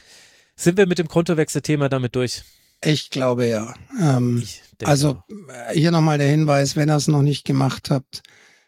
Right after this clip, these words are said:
Speaker 2: guckt ins Forum, guckt auf rasenfunk de slash konto und, ähm, unterstützt uns weiterhin und vielen Dank an dieser Stelle, dass ihr es bisher getan habt.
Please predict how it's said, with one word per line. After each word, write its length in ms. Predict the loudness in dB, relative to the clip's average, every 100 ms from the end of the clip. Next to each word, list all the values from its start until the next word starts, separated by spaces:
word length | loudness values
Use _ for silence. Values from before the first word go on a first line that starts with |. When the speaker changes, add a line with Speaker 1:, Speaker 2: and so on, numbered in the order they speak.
| _
Speaker 2:
guckt 260 | -4 0 0
ins 180 | 0
Forum, 560 | 0 0 0 2 0 -2
guckt 320 | -2 -4 -4
auf 200 | -6 -4
rasenfunk 600 | -2 -2 0 -2 -2 -4
de 320 | -4 -6 -4 -4
slash 380 | -2 -4 -4
konto 720 | -4 -2 -2 -2 0 2 2 -2 -10 -20 -20 _
und, 720 | -6 -2 0 0 -2 -4 -2
ähm, 480 | -2 -2 -2 -4 -4
unterstützt 960 | -4 -2 -2 -2 -6 _ -4 -2 -6 -6
uns 540 | -2 0 0 -2 -4 -6
weiterhin 680 | -6 -6 -4 0 0 -2
und 520 | -2 -2 -2 -6 -16 -18 _ _
vielen 300 | -4 0 2
Dank 220 | 2 -2 -2
an 80 |
dieser 240 | -2 -2 -2
Stelle, 340 | -2 -2 -2
dass 220 | -6 -8
ihr 60 | -8
es 100 | -8
bisher 400 | -4 -4 -4 -10
getan 420 | -14 -10 -8 -6
habt. 240 | -8 -12